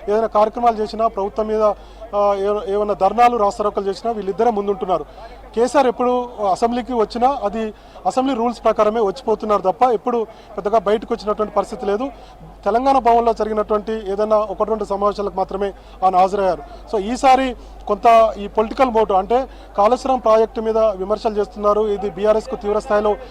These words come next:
మైనస్ అయింది. ఈ మైనస్ నుంచి ప్రజల నుంచి కొంత వ్యతిరేకత కూడా ఉంది కాబట్టి ప్రజల్లో ఒక చర్చ జరుగుతుంది కాబట్టి దీని నుంచి బయటపడాలంటే, ఈ విమర్శలను తిప్పికొట్టాలంటే కాంగ్రెస్ పార్టీని ఖచ్చితంగా కొంత, ఆ, కౌంటర్ ఇవ్వాలంటే కాంగ్రెస్ పార్టీకి. So దీని మీద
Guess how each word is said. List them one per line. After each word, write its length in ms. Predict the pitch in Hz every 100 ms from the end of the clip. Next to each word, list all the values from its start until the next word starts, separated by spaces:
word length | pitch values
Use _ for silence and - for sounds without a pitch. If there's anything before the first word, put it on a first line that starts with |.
| - -
మైనస్ 360 | 180 226 247 233
అయింది. 340 | 226 220 233 - - 196
ఈ 60 |
మైనస్ 380 | 202 220 254 254
నుంచి 420 | 240 226 247 247 247 - -
ప్రజల 220 | 196 233
నుంచి 220 | 247 240
కొంత 200 | 240 220
వ్యతిరేకత 480 | 202 190 220 226 220
కూడా 220 | 214 214
ఉంది 200 | 202 196
కాబట్టి 200 | 202 202
ప్రజల్లో 320 | 190 190 220 214
ఒక 140 | 208
చర్చ 140 | 190 208
జరుగుతుంది 360 | 214 208 202
కాబట్టి 420 | 180 170 180 269 262 - - -
దీని 120 | 233
నుంచి 260 | 226 233 285
బయటపడాలంటే, 800 | 220 220 226 220 220 208 240 233
ఈ 40 |
విమర్శలను 420 | 202 214 214 233 214
తిప్పికొట్టాలంటే 800 | 214 208 208 214 190 190 269 269 - 240 208
కాంగ్రెస్ 380 | 220 254 254 240
పార్టీని 400 | 233 240 240 226 - - -
ఖచ్చితంగా 500 | 208 247 247 240 240
కొంత, 240 | 233 208 220 208 - - -
ఆ, 60 | 196
కౌంటర్ 420 | 202 254 254 262
ఇవ్వాలంటే 360 | 220 214 208
కాంగ్రెస్ 360 | 202 202 208 202
పార్టీకి. 420 | 196 196 240 269 - - -
So 120 | 226
దీని 140 | 196 214
మీద 160 | 233